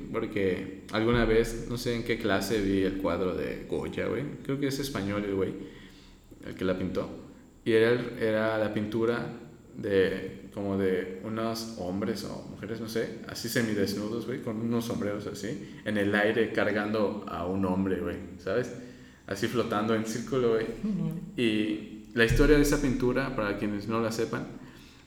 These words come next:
Speaker 1: creo que se llama Brujas, de hecho, Valle de las Brujas, algo así, esa pintura. Este, hay un hombre, güey, en un principio ese hombre cuando la pintó, el, el Goya, creo que se llama el pintor,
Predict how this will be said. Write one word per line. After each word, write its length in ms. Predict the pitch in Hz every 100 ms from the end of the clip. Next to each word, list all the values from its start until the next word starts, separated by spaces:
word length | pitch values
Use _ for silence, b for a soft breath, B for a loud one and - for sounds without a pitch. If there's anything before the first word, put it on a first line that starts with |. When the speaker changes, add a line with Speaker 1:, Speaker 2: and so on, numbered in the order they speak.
| - -
Speaker 1:
creo 160 | 156
que 60 | 151
se 140 | -
llama 440 | 120 131 117 104 117
Brujas, 500 | 117 117 117 110 -
de 140 | 104
hecho, 160 | 98 101
Valle 200 | 104 117
de 60 | 113
las 160 | 92
Brujas, 600 | 98 98 98 98 95 - -
algo 180 | 98 98
así, 240 | 95 101 98
esa 200 | 98 101
pintura. 360 | 98 98 95 95 B B B B 101 B - - - - - - - -
Este, 800 | 101 98 - 101 95 92 90 87 85 - - - -
hay 280 | 123 127
un 120 | 127 127
hombre, 340 | 123 123 117
güey, 180 | 107 110 107 - 117 - - -
en 180 | 123
un 100 | 127
principio 480 | 120 127 127 123 135
ese 200 | 131 123
hombre 260 | 110 117 131
cuando 220 | 113 98
la 160 | 95 98
pintó, 380 | 92 95 95
el, 80 | 107
el 760 | 123 120 - - - - - -
Goya, 360 | 95 98 120 -
creo 140 | 117
que 100 | 110
se 180 | 104 101
llama 120 | 98
el 60 | 98
pintor, 260 | - 95